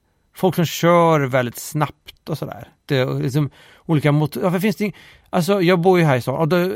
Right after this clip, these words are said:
vissa motorcyklar låter jättemycket, vissa bilar. Var, var, får det, ska det vara så? Får det vara så? Jag vet inte.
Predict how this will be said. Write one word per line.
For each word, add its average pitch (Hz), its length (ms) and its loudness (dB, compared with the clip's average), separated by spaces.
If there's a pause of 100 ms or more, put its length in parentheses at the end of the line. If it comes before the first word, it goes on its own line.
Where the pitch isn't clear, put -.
vissa 180 280 -2
motorcyklar 156 720 -2
låter 165 680 2
jättemycket, 139 840 -4
vissa 131 180 -2
bilar. 139 400 -2 (520)
Var, 165 440 -4
var, 170 520 0
får 196 180 2
det, 185 80 -2
ska 190 160 2
det 196 80 4
vara 208 240 4
så? - 160 -8
Får 240 340 2
det 196 120 2
vara 196 280 2
så? - 240 -10 (380)
Jag 196 160 -4
vet 370 200 -4
inte. - 260 -6